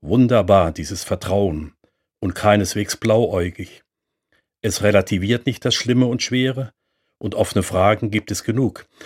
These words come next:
Aber Bens Frage nach dem Guten und Sanften, unsere eigene, könnte hier eine Antwort finden, hier im Gottvertrauen des biblischen Beters.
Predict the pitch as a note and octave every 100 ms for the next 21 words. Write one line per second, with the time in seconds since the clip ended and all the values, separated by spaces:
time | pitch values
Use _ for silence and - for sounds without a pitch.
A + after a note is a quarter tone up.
0 | - _ G#2 G2+ F2 A2 D#3+ - - A2+
1 | G#2 G2+ G2 - F2+ E2+ B2+ B2+ G2+ G2+
2 | - A2 C3+ - - G2 D2+ - _ _
3 | _ G#2 F#2 F#2 F2+ A#2 B2 G2+ F2+ -
4 | _ _ _ _ - G2+ G2 G#2+ G#2+ A#2
5 | A2 A2+ A#2+ - G2+ F2+ - G#2 G#2 -
6 | F#2 - - _ A#2 A2 F#2+ A2 A2 G2+
7 | G#2 - - F#2+ - E2+ G2 G#2 G#2+ _
8 | _ - - - G2 G#2 - G2+ G2 G2
9 | - E2 - -